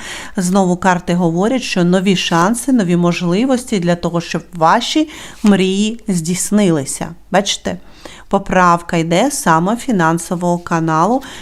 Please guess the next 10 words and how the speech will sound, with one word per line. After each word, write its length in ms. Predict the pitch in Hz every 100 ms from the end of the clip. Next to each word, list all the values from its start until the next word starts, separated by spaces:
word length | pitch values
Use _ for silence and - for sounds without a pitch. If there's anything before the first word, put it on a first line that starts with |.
| - -
після 420 | 202 226 - 302
взаємодії 1080 | 262 208 175 175 170 156 156 175 220 285 208
з 80 |
якимись 600 | 175 160 170 165 160 -
людьми, 400 | 196 202 190 156
тому 280 | 151 180 180
що 220 | 180 175
народжується 680 | 165 165 160 151 151 143 -
ідея, 580 | 160 180 175 175 190 285 - -
так? 220 | 208 262